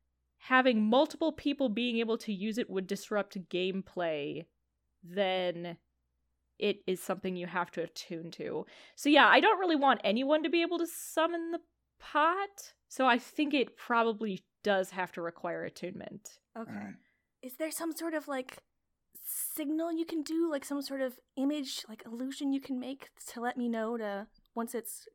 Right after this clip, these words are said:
Speaker 2: in the pot, for me to, um, make it disappear again?
Speaker 3: I mean, not something that the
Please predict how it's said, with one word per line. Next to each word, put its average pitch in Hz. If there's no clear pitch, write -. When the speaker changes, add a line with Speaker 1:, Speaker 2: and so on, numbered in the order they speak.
Speaker 2:
in 226
the 214
pot, 226
for 214
me 208
to, 185
um, 185
make 220
it 220
disappear 240
again? 277
Speaker 3:
I 131
mean, 117
not 120
something 127
that 113
the 113